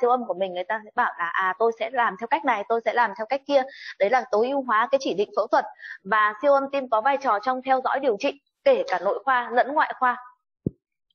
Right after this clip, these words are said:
Về định nghĩa thì cái viêm nội tâm mạc nhiễm khuẩn là gì? Thế chắc là các bạn ở đây thì gặp nhiều và ngày càng nhiều. Cái viêm nội tâm mạc nhiễm khuẩn, đúng không ạ? Cái viêm nội tâm mạc nhiễm khuẩn nó là một tình trạng nó bị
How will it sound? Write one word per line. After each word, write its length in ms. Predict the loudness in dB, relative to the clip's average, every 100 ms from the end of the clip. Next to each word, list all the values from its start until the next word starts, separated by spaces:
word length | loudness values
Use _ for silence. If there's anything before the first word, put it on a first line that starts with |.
| _ _ _ _ _ _ _ _ _ -2
Về 160 | 0
định 240 | 0 0 2
nghĩa 160 | 4 4
thì 100 | 2 2
cái 80 | 2
viêm 200 | 2 2
nội 140 | 0
tâm 140 | 0 0
mạc 140 | 0
nhiễm 160 | 0 0
khuẩn 160 | 0 0
là 160 | 0
gì? 240 | 2 0 -2 -10 _
Thế 60 | -6
chắc 200 | -2 0
là 80 | 0
các 120 | 0
bạn 240 | 0 -2 -6 -14 -4
ở 160 | 0
đây 160 | 2 2
thì 80 | 2
gặp 140 | 0 0
nhiều 200 | 2 2
và 120 | 2 0
ngày 280 | 0 -2 0
càng 220 | 0 2
nhiều. 220 | 2 2 0 -12 -20 -8
Cái 80 | -4
viêm 200 | 0 2
nội 120 | 2 2
tâm 120 | 2
mạc 140 | 0 0
nhiễm 140 | -4
khuẩn, 180 | -2 -2 0
đúng 100 | 0
không 80 |
ạ? 200 | 0 0 -8 -10 -4
Cái 80 | 0
viêm 180 | 2
nội 120 | 2 0
tâm 140 | 0 0
mạc 160 | -2 -4
nhiễm 200 | -6 0
khuẩn 160 | 0 0 -6
nó 140 | -8 -2
là 180 | 0
một 180 | 0 -2 -2
tình 160 | -4
trạng 220 | 0 0 -2 -8 _ _ _ _ _ _ _ _
nó 120 | -8 -4
bị 220 | -4